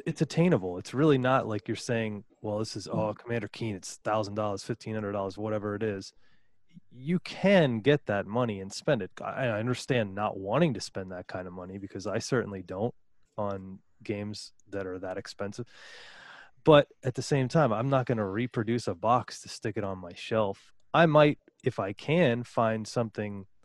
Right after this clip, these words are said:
uncommon. I actually earlier this morning saw on eBay the E G A release of Maniac Mansion, and that was selling as a box only. And I would consider something like that,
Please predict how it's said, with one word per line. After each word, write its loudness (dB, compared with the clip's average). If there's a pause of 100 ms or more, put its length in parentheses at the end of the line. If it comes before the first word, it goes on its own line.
(320)
uncommon. 0
I -4 (200)
actually 0 (340)
earlier 2
this -10
morning 2
saw -2 (100)
on -6
eBay 0 (1200)
the -6
E 2
G 2
A 4
release -4
of -2
Maniac -4
Mansion, 0 (680)
and 0
that 0
was -6
selling 0
as -4
a -2
box -4
only. 0 (120)
And 0
I 4
would 2
consider 2
something -6
like -12
that, -14